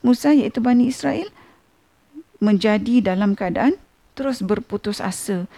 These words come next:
sebab mereka sangat yakin bahawa apa yang mereka lakukan tu iaitu melarikan diri mengikut Nabi Musa alaihissalam, um,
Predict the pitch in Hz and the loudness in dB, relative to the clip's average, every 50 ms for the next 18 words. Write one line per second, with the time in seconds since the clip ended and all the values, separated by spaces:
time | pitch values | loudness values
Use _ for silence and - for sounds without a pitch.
0 | - - _ - 202 190 220 - 220 226 240 - - 254 - - 247 233 226 233 | -20 -20 _ -8 -4 -4 -2 0 2 0 0 0 0 -2 -2 -2 0 0 0 0
1 | - - 208 226 226 - _ - 302 294 262 208 196 190 208 226 269 370 427 - | 0 -2 -4 -4 -4 -6 _ 0 2 2 2 2 2 0 0 0 -2 -2 -4 -8
2 | - - - - - - - - - 214 - _ - 262 262 240 226 226 226 226 | -18 -20 -20 -20 -20 -20 -10 -6 -6 -6 -6 _ -2 0 2 4 4 4 6 6
3 | 226 226 233 233 - - - 294 277 233 214 220 220 - - - 247 - - - | 6 4 4 2 -2 -4 0 0 2 2 2 0 -2 -4 -6 -8 -8 -8 -2 2
4 | 269 247 240 240 - 285 330 330 - 208 220 - 240 269 - - - - _ - | 2 4 4 2 0 -4 -4 -2 -2 -2 -2 -4 -6 -6 -6 -8 -14 -12 _ -2
5 | 214 208 214 214 226 - - 240 214 208 226 226 226 233 240 240 233 220 214 214 | 0 0 0 -2 -2 -2 0 0 2 2 2 0 0 2 4 4 6 6 4 4
6 | 214 - - 220 - 214 214 196 214 214 208 220 220 - 226 214 208 208 214 214 | 2 0 -2 -2 0 0 0 0 0 0 0 0 0 -2 -2 0 0 2 2 0
7 | 214 - 226 214 220 233 285 392 - - - - - - - - - - - - | -2 -2 -2 0 2 2 2 0 -2 -8 -16 -20 -20 -20 -12 -6 -4 -4 -2 -2
8 | - - | -2 -4